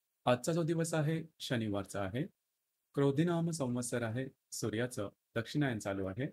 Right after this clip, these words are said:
हेमंत ऋतू आहे, अश्विन महिन्याच्या कृष्ण पक्षाची दशमी आहे, नक्षत्र आश्लेषा आहे, योग शुक्ल आहे, दिवसाचा जो कर्ण आहे तो वनी आहे आणि जो रात्रीचा कर्ण आहे तो दृष्टी आहे.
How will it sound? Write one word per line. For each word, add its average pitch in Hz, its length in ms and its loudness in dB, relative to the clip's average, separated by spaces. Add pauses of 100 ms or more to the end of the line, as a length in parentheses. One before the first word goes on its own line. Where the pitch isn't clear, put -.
(400)
हेमंत 127 360 2
ऋतू 98 240 -2
आहे, 98 300 0 (600)
अश्विन 185 360 2
महिन्याच्या 180 500 0 (180)
कृष्ण 143 260 0
पक्षाची 151 600 0 (140)
दशमी 120 380 -2
आहे, 120 300 0 (260)
नक्षत्र 156 500 -2 (180)
आश्लेषा 113 500 -2
आहे, 127 240 -4 (100)
योग 139 320 0 (160)
शुक्ल 110 360 -4
आहे, 95 320 0 (960)
दिवसाचा 165 380 2
जो 180 140 0
कर्ण 175 260 -2
आहे 165 280 2
तो 156 160 0 (100)
वनी 127 260 0
आहे 127 260 0 (100)
आणि 139 240 0
जो 170 140 0
रात्रीचा 113 360 -2
कर्ण 110 300 -4
आहे 110 260 -2
तो - 380 -2 (320)
दृष्टी 104 360 -4
आहे. 104 220 -8